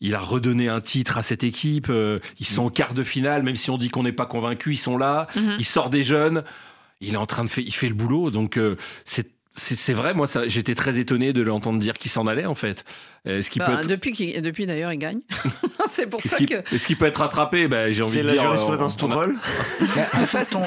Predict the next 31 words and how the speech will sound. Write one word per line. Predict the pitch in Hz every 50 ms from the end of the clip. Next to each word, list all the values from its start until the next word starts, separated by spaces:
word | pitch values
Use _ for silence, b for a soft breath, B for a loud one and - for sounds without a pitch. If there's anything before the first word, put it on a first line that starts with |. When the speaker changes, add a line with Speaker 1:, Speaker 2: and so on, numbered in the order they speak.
| 143 - 170
Speaker 4:
on | 151
lui | 151 147 165
reprochait, | 170 147 170 165 160 - 180 175 160 - - 170 165 160 156 156 151 147 135
dans, | 127 135 139 90 123
dans, | 127 123 135 135
dans | 131 123 120 123 127
les | 135 131
critiques | 113 - - - 120 - - 160 135 -
qui | - 127
étaient | 120 - 117 117 120 123
émises | 123 131 139 139 135 131 117 -
par | - 95 95
le, | 101 104 104 101 98 98
les | 101 104 95 95
observateurs | 101 92 - - 110 98 98 104 98 - 123 123 104
et | 98
la | 98 98
presse | - - 113 - -
espagnole, | 104 - - 113 127 160 196 87
on | 73
lui | 120 110
reprochait | 120 104 131 123 - - 143 139 - 147 139
plus | 139 - 170 170 - -
la | 131 117
manière | 123 131 131 131 139 151 185 214 208 - -
que | - 139
les | 120 120 113
résultats, | 120 123 107 117 131 143 - 220 226 196 131
Speaker 2:
Oui. | 139 143 143 -
Speaker 4:
en | 127 123
réalité. | 117 123 127 127 127 117 110 - 127 117